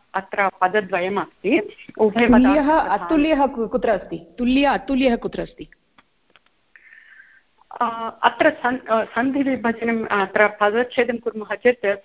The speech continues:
Speaker 1: अ, तुल्यास्तुल्यः इति पदम्,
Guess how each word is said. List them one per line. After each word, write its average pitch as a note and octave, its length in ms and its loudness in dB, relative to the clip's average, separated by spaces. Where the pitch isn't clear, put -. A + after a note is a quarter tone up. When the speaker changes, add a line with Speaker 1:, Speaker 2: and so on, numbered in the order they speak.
Speaker 1:
अ, G3 120 2
तुल्यास्तुल्यः A3+ 1200 0
इति G#3+ 180 -10
पदम्, F#3+ 500 -4